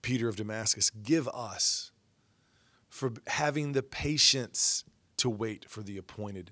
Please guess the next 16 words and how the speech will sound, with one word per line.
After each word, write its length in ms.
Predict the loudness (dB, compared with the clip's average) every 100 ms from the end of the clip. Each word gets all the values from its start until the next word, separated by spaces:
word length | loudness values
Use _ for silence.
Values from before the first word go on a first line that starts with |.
| _ -10
time 360 | -10 -8 -12 -12
of 200 | -14 -14 _ -14
things? 500 | -14 -14 -12 -12 -12 _ _ _ _ _ _ -20 -20 -12 0
To 160 | 0 0
not 480 | -2 0 -2 -4
be 100 | 0
so 400 | 6 6 6 2 -6 -2
arrogant 560 | 2 2 2 -4 -8 -6
about 300 | -4 -2 0
our 240 | 0 -2
own 320 | -2 -4 -4
thoughts 580 | -8 0 4 4 2 -2
and 80 | -4
our 160 | -4 -4
own 280 | -6 -6
desires. 920 | -6 -4 -4 -4 -8 -12 -10 -8 -8